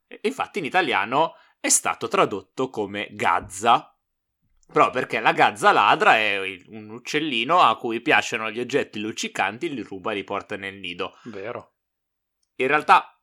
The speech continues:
Speaker 1: Gazza penso non rubi nulla se non, eh, l'anima degli studenti a cui <laughs>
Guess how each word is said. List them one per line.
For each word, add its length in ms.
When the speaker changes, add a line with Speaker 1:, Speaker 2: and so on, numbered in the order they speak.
Speaker 1:
Gazza 340
penso 280
non 140
rubi 320
nulla 420
se 160
non, 220
eh, 600
l'anima 460
degli 220
studenti 640
a 120
cui 640
<laughs> 640